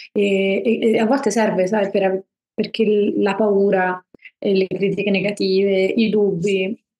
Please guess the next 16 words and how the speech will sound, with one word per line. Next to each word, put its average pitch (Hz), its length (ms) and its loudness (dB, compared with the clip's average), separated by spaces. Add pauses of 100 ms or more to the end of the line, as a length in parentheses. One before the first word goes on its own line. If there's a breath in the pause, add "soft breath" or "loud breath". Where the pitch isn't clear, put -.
E 240 140 0
poi 349 120 0
c'è 311 100 -2
una 247 120 2
persona 254 340 -2
che 226 80 2
non 220 160 2
conosci 254 440 -2
invece 220 360 0
che 175 340 -2
è - 100 -20
così 254 320 0
entusiasta 190 880 -2
del 190 200 -2
tuo 214 140 -2
lavoro. 185 500 0